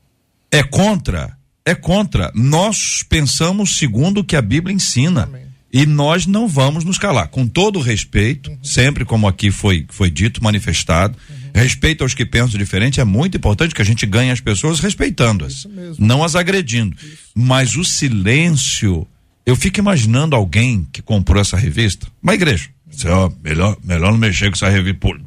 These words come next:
Speaker 1: pula essa, essa lição. Medroso.
Speaker 2: Isso aí.
Speaker 1: Esse é medroso. Entende? Eu, eu não conheço a editora, nunca tinha ouvido falar.
Speaker 2: Uhum.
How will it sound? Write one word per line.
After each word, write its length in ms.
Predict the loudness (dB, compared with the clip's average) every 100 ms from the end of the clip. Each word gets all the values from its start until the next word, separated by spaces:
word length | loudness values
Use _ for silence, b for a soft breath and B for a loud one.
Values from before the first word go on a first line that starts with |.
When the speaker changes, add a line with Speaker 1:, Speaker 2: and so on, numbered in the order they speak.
| 0
Speaker 1:
pula 220 | 2 2
essa, 240 | 0 -4 -4
essa 120 | -4
lição. 460 | -2 -2 0 0 0 B _
Medroso. 640 | 0 0 2 0 0 -4 -10 -20
Speaker 2:
Isso 260 | -20 -20
aí. 140 | -20 -20 _ _ _
Speaker 1:
Esse 300 | 0 2 2
é 40 | 0
medroso. 680 | 0 -2 -4 -6 -12 -20 _ _ _ _ _ _ _ _ _ _ _ _ _
Entende? 460 | 2 4 4 4 2
Eu, 140 | 0 2
eu 40 |
não 180 | 2 2
conheço 380 | 0 0 0 0
a 20 |
editora, 360 | -2 0 2 2
nunca 320 | 2 0 -2
tinha 160 | 0
ouvido 300 | 0 0 -4 -10
falar. 480 | -2 0 2 -2 -6 -20
Speaker 2:
Uhum. 360 | -20 -18 -18